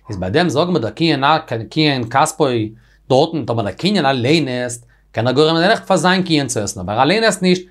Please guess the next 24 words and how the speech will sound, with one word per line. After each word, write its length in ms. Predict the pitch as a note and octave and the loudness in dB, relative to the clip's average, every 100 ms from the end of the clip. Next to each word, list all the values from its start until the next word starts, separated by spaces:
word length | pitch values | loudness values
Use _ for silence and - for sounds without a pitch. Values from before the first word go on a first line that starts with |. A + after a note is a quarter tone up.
| _ | _
איז 80 | D#3+ | 0
זיין 160 | E3 D#3 | 2 0
קניין 280 | G3 E3+ | 0 2
איז 200 | D3+ C#3 | 2 0
עכט 180 | G2+ G#2 | -6 -8
נישט. 200 | G#2 - - _ _ _ _ - - | -12 -12 -18 _ _ _ _ -16 0
איז 120 | D3 | 2
לויט 200 | F3 G3+ | 4 2
רב 200 | E3 B2 | 0 0
הונא, 220 | E3+ F#3+ G#3+ G#3 _ _ _ | 0 0 -2 -6 _ _ _
די 120 | C#3+ | -2
סיבה, 480 | C3+ - G#3+ F#3+ F#3 | 0 0 2 4 4
וואס 200 | C#3+ C#3+ | 4 0
די 460 | A#2+ A#2+ A2+ G#2+ G2+ - | -2 0 0 -2 -4 -10
עבדי 640 | - E3+ F3 D#3 D3+ B2 G#2+ G2+ | 0 0 2 2 2 2 -4 -4
מילוג 440 | B2+ C3+ F3+ D#3+ | -2 4 4 4
איר 160 | C#3 A#2 | 2 2
עסן 280 | C3+ F3 G#3 | 2 0 0
נישט, 280 | A3+ G#3+ - | 0 -2 0
איז 160 | F3 E3 | 2 4
מדאורייסה. 920 | F#3 D#3+ F3 F3 E3+ F3 F#3 - G2 - _ _ _ _ - - _ | 6 6 4 4 4 2 2 -2 -6 -14 _ _ _ _ -20 -20 _
ורב 340 | C#3+ C3+ D#3 E3 | 2 4 2 2
אמר, 400 | F3 E3 C#3 | 2 2 0
נה, 120 | C#3 | 0